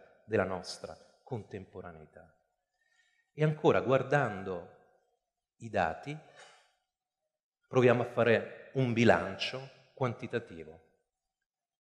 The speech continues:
Tanto dobbiamo dire che dal millenovecentosessanta in avanti,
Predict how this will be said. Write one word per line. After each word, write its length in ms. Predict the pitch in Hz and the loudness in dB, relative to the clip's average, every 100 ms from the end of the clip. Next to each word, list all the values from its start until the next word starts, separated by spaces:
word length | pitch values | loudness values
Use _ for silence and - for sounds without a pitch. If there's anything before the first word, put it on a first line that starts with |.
| _ | _
Tanto 220 | - 175 185 | 2 4 2
dobbiamo 440 | 151 123 113 107 - - | 0 0 0 -4 -8 -16
dire 300 | 113 151 120 | -4 2 2
che 180 | 107 95 | 0 0
dal 200 | 104 110 | 0 2
millenovecentosessanta 1300 | 127 147 123 107 - 117 - - 101 - 120 107 107 | 0 0 0 -4 -6 -10 -10 -14 -14 -10 -10 -8 -4
in 60 | |
avanti, 600 | 104 131 151 151 - 85 | -2 -2 -4 -6 -10 -14